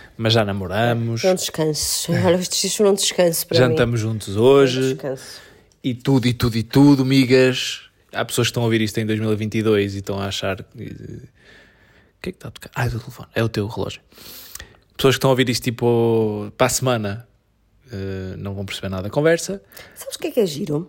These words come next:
Speaker 1: Hum.
Speaker 2: Recebi uma mensagem muito querida de uma seguidora a dizer que, hum,
Speaker 1: Eu vi uma que, vi uma no teu, que tu partilhaste, que foi ouvir desde o início.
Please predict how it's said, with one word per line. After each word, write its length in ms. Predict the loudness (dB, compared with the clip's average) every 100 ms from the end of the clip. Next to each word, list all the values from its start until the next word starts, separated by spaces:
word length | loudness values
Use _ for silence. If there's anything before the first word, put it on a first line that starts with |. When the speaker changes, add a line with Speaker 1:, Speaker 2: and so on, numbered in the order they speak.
| -6
Speaker 1:
Hum. 120 | -4
Speaker 2:
Recebi 280 | -2 0 2
uma 120 | 2
mensagem 440 | 0 0 -2 0
muito 200 | 0 0
querida 340 | -4 -4 -2 -2
de 60 |
uma 80 | -2
seguidora 440 | -2 0 0 0 -2
a 40 |
dizer 420 | -4 -2 0 -2
que, 240 | -6 -8 -6
hum, 360 | -4 -6 -4
Speaker 1:
Eu 120 | -2 0
vi 180 | 2
uma 200 | 2 0
que, 260 | -2 -4 -4
vi 280 | -2 2 2
uma 180 | 2 0
no 120 | -4
teu, 320 | -2 -2 -2
que 100 | -6
tu 80 | -8
partilhaste, 540 | -8 -6 -2 -2 -4 -8
que 280 | -4 -4
foi 200 | 0 2
ouvir 220 | 4 2 4
desde 260 | 2 2
o 80 | 0
início. 540 | 0 0 0 -4 -8